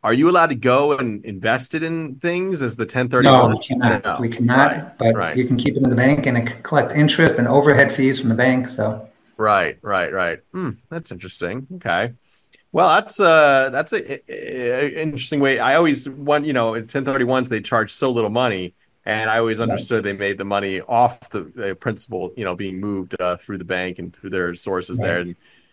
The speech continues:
Speaker 1: these days with a high interest savings account, boy, you have a billion dollars, earn five point five percent. <laughs>
Speaker 2: Yeah. So, I mean, that, that was sort of the paradox of it. We were making nice money when there was zero percent interest.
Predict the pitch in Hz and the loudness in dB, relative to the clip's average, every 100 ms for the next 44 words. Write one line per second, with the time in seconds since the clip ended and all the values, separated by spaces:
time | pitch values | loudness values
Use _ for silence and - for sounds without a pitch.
0 | _ 143 196 160 117 104 104 131 120 101 | _ 0 4 2 2 0 0 0 0 -6
1 | - 147 196 107 98 104 95 92 151 127 | -2 0 0 -4 -6 -6 -6 -2 2 2
2 | 123 117 90 127 117 104 110 160 131 98 | 2 -2 0 0 2 2 2 4 2 -2
3 | - - 117 104 101 - 117 - 107 101 | -10 -10 -8 -8 -2 2 2 0 -4 2
4 | 110 101 90 - 151 127 92 107 120 - | 2 0 -4 -2 -2 -2 -6 -4 -4 -4
5 | - 131 127 156 135 - 185 - 131 127 | -2 -2 0 -4 -4 -4 -4 -2 -2 2
6 | 135 135 120 - 147 151 - - 165 175 | 4 6 6 6 6 4 2 4 8 10
7 | 180 180 202 208 - - 190 180 - - | 8 8 6 6 6 8 8 8 4 4
8 | 170 170 135 120 113 135 113 117 127 151 | 6 6 6 4 2 2 0 -2 -2 0
9 | 165 156 143 139 139 139 143 147 147 127 | 2 2 0 2 4 4 4 4 4 4
10 | 123 117 117 131 135 131 139 127 143 143 | 2 4 4 4 4 2 2 2 2 2
11 | 107 92 - | 0 -4 -8